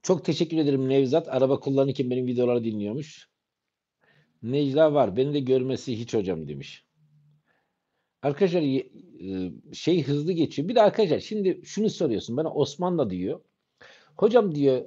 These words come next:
canlı yayında diyor meditasyon yapsak. Canlı yayında hipnoz yapsak. Canlı yayında bir kısım teknikler gösterseniz. E, bunlar diyor daha çok, e,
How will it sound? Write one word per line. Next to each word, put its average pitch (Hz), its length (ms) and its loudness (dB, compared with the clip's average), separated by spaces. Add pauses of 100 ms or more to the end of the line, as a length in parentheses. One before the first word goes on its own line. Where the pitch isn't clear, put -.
(100)
canlı 196 300 4
yayında 156 460 4
diyor 165 120 2
meditasyon 156 560 0
yapsak. - 500 -6
Canlı 165 260 0
yayında 160 240 0
hipnoz 135 460 -6
yapsak. 82 320 -8
Canlı 165 280 2
yayında 175 240 -2
bir 147 40 -2
kısım 147 200 -10
teknikler 139 480 -4
gösterseniz. 80 840 -6 (800)
E, 101 340 -2
bunlar 208 260 2
diyor 185 160 0
daha 147 240 0
çok, - 240 -4
e, 92 500 -4